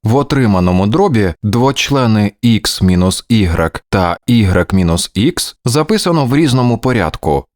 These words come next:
тож поки що скорочувати їх не можна. Перезапишемо вираз у знаменнику в такому ж порядку, як у чисельнику, та винесемо мінус за дужки.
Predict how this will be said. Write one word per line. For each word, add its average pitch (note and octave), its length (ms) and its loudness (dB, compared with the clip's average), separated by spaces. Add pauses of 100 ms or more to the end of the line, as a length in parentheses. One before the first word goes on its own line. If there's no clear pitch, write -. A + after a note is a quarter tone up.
тож F#2 260 0
поки D#3+ 400 -2
що E2+ 400 0
скорочувати D#3+ 800 0
їх A2 260 0
не A2 200 2
можна. E2+ 500 0 (240)
Перезапишемо D3 920 0
вираз G2 380 0
у A2 100 0
знаменнику A#2 840 0 (140)
в - 100 -10
такому B2 540 0
ж - 160 -6
порядку, G#2 640 0 (200)
як D3+ 280 0
у D#3 80 0
чисельнику, F2 920 -2
та A2 160 0
винесемо G2 760 0
мінус C#3 500 0 (120)
за D#3 220 0
дужки. F#2+ 520 -2